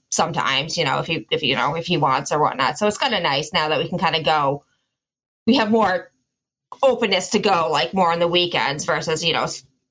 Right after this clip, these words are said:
school and, like, do I work on a Sa-, I worked every Saturday. Like, it was hard to, like, you know, go meet up with, like, you know,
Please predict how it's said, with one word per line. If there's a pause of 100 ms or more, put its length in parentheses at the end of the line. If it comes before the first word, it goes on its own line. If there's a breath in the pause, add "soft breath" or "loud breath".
(100)
school
and,
like, (840)
do
I
work
on
a
Sa-,
I
worked
every
Saturday.
Like,
it
was
hard
to,
like,
you
know,
go
meet
up
with,
like,
you
know,